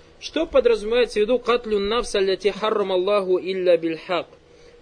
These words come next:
То есть убийство души, которую запретил Аллах, кроме как по праву. Мы видим из этого хадиса, что это является одним из самых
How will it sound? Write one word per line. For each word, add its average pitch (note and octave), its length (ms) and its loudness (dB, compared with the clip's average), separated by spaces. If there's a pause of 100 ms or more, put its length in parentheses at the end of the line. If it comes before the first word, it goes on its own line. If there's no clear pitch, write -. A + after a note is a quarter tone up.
То D3 80 0
есть C#3+ 200 0
убийство G3 680 -2
души, F#3 460 -4
которую F#3 520 2
запретил F#3+ 540 0
Аллах, G#3+ 320 2
кроме G#3+ 340 4
как - 260 -2
по F3+ 100 4
праву. D#3+ 460 2 (580)
Мы C#3 140 -4
видим F#3+ 320 -4
из E3+ 100 -2
этого F#3 260 -2
хадиса, F#3+ 440 -6
что - 180 -2
это F3+ 160 -4
является G#3 580 -2
одним G#3 460 -4
из E3+ 100 -4
самых C#4+ 600 -4